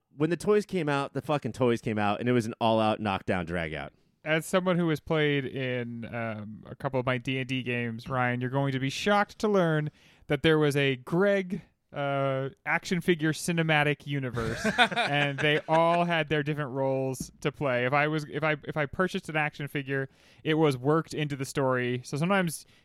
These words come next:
Speaker 2: you would just be a dude, like, and you would be, like, six-foot-one, and you would just have to fight a guy who was, like, a turtle, and then he was, like, seven-foot-three. <laughs>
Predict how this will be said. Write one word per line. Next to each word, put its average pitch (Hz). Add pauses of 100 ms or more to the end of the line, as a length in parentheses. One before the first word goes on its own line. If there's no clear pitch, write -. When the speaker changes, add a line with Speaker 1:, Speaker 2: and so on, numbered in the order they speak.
Speaker 2:
you 185
would 220
just 208
be 226
a 214
dude, 180 (100)
like, 151
and 151
you 165
would 165
be, 160
like, 143
six-foot-one, 170 (340)
and 147
you 156
would 151
just 147
have 165
to 160
fight 160
a 156
guy 131
who 139
was, 131
like, 127
a 127
turtle, 135 (560)
and 143
then 135
he 160
was, 151
like, 135
seven-foot-three. 147
<laughs> -